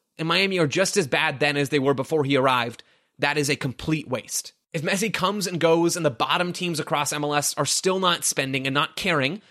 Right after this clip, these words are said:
and the overall product on the field in M L S isn't still very good compared to the best leagues in the world, it will have been a waste. If Messi comes and goes and attendance isn't noticeably higher in markets across the league, it will have been a waste.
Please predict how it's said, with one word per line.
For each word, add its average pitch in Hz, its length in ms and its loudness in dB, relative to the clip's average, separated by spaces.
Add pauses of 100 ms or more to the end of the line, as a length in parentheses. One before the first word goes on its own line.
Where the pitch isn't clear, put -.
(160)
and 165 100 -4
the 185 80 0
overall 190 400 6
product 180 460 0
on 175 40 -2
the 160 60 0
field 190 240 0
in 165 120 -2
M 156 120 -2
L 160 80 0
S 156 220 -2
isn't 202 360 2
still 196 500 4
very 151 420 0
good 151 420 4
compared 147 360 0
to 143 80 -8
the 131 100 -4
best 131 260 -4
leagues 131 220 -4
in 139 40 -6
the 139 80 -2
world, 156 320 4 (360)
it 185 120 6
will 180 120 4
have 151 120 4
been 151 120 2
a 139 60 2
waste. - 380 -6
If - 100 -14
Messi 175 260 0
comes 208 260 2
and 196 80 2
goes 180 260 6
and 165 120 -2
attendance 190 520 -2
isn't 170 300 0
noticeably 160 600 0
higher 160 520 0 (300)
in 160 120 -4
markets 170 340 2
across 160 420 -2
the 160 100 -4
league, 180 380 -2 (340)
it 185 120 4
will 190 120 2
have 160 140 0
been 151 140 2
a 139 40 4
waste. - 460 -6